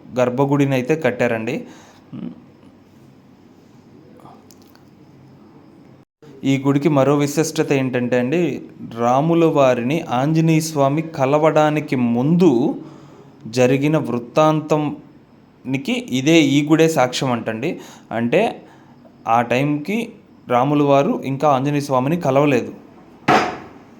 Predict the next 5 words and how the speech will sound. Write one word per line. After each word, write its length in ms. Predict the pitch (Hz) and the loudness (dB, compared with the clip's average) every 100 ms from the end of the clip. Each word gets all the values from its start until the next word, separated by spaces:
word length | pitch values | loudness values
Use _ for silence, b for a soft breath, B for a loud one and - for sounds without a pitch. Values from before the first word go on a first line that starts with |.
| 135 185 - _ _ B B - | -6 -4 -4 _ _ B B -6
అందుకే 420 | 123 147 147 160 | -2 0 2 4
ఈ 160 | 143 131 | 2 2
గుళ్ళో 380 | 139 139 143 127 | 4 4 4 2
ఆంజనేయ 400 | 131 147 151 147 | 2 2 2 0
స్వామి 520 | - 143 139 139 | 2 2 4 0